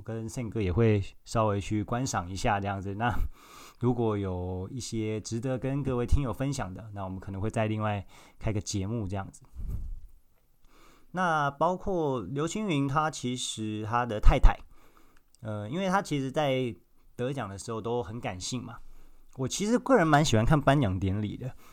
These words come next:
因为后来他们在，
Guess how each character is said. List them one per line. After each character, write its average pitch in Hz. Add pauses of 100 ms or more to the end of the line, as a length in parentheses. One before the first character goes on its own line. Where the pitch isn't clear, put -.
(220)
因 156
为 151
后 151
来 110 (720)
他 151
们 147
在， 131